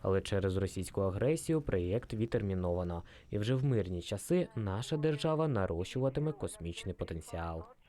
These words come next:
Дмитро Шульга, Валерій Ситюк, телеканал Рада, загальнонаціональний марафон «Єдині новини».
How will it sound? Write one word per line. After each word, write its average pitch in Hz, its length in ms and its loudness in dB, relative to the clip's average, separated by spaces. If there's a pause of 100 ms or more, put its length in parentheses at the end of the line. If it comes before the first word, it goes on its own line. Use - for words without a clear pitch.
(100)
Дмитро 107 460 4
Шульга, 107 460 2
Валерій 98 500 6
Ситюк, 139 480 4
телеканал 98 580 4
Рада, 101 340 6
загальнонаціональний 135 960 4
марафон 123 480 2
«Єдині 107 420 2
новини». 95 460 2